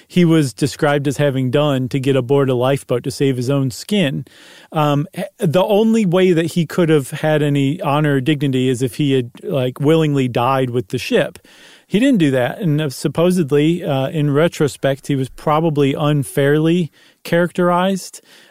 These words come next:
Uh, he went to his grave saying that he, um, i-, there was no women or children anywhere near where he was, like, he, they were not around,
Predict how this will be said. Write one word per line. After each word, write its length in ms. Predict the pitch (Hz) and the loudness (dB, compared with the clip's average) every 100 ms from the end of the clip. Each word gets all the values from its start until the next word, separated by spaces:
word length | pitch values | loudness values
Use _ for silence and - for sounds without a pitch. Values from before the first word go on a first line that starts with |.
| - | -4
Uh, 180 | 135 131 | -2 0
he 200 | - 190 | 0 0
went 200 | 190 147 | 2 0
to 80 | 151 | -2
his 120 | 127 | -2
grave 340 | - 147 160 | 0 2 2
saying 320 | - 147 139 127 | 0 -2 -2 -2
that 140 | 123 | -4
he, 480 | - 160 151 143 123 _ _ _ - | -4 -2 0 0 -4 _ _ _ -8
um, 460 | 123 123 117 113 - _ _ _ | -4 -2 -4 -6 -12 _ _ _
i-, 100 | 180 - | -10 -4
there 200 | 151 170 | 0 2
was 180 | 156 131 | 2 2
no 220 | 143 156 | 2 2
women 360 | 147 156 147 | 2 2 0
or 80 | 139 | -2
children 420 | 120 160 147 135 | -2 0 0 0
anywhere 340 | 135 143 139 131 | 0 0 0 -2
near 500 | 131 147 127 127 110 _ | 0 0 0 -4 -8 _
where 280 | 139 139 139 | -2 0 0
he 140 | 123 135 | 0 0
was, 420 | 139 143 131 127 | 2 2 0 -2
like, 160 | 135 | -4
he, 100 | 151 | -4
they 180 | 175 143 | -2 0
were 160 | 143 143 | 2 2
not 220 | 143 139 | 0 0
around, 560 | 131 135 147 117 123 | 0 0 0 -2 -4